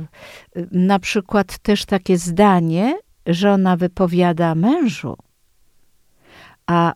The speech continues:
mąż mówi tak: „Czy ty, żono, zauważyłaś, że przez te, mm, przez tą niecałą godzinę więcej razy wypowiedzieliśmy sobie mężu, kochany żono,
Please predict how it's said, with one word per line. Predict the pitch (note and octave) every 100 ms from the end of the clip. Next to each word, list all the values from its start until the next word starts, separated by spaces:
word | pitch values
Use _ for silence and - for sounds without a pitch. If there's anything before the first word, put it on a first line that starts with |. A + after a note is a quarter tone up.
| -
mąż | F3 G3 A#3+ A#3+
mówi | G#3 G3 F#3+
tak: | F#3 F3+ F3+ - _ - _ _ _ _ _
„Czy | - F3+
ty, | - A#4+ C#5 - -
żono, | E3 D4+ B4 G4+
zauważyłaś, | A3 B3+ A3+ A3+ A3 F#3+ G3+ D3+ D3 E3 A3+ - _ - - - -
że | F#3 A3
przez | - A#3 G#3+ -
te, | A3 G3+ - - _ _ -
mm, | F3 F#2+ F3 - E3+ - - D3 - -
przez | A#3 G#3+
tą | - G3+
niecałą | G3+ G3 C4 D4 C4
godzinę | G3 G#3+ - G3 E3 E3+ A#3 - - -
więcej | F#3 C#4+ F#4 - B3 G#3 - _
razy | - G#3 C#4+ A#3+ A3+
wypowiedzieliśmy | G#3+ - A3 G3+ F#3+ G3+ G#3 D4+ - A3+
sobie | - A3+ F#3+ G3
mężu, | G3+ B3+ C#4 A#3+ F#3
kochany | - F#3+ A#3+ A#3 G#3
żono, | F3+ G#3+ F#3+ E3+ F#3